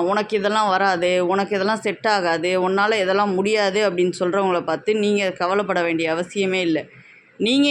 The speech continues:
யாருங்கிறத முடிவு பண்ண வேண்டியது நீங்க தானே தவிர, உங்க சுற்றி இருக்கிறவங்க கிடையாது.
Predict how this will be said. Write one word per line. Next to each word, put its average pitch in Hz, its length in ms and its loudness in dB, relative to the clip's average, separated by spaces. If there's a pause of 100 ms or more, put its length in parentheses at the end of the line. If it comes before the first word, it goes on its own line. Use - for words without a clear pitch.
(100)
யாருங்கிறத 208 520 0
முடிவு 196 300 0
பண்ண 190 200 -2
வேண்டியது 180 300 0
நீங்க 220 300 0
தானே 220 260 0
தவிர, 185 320 2
உங்க 202 200 2
சுற்றி 202 380 -4
இருக்கிறவங்க 175 460 0
கிடையாது. 156 460 -2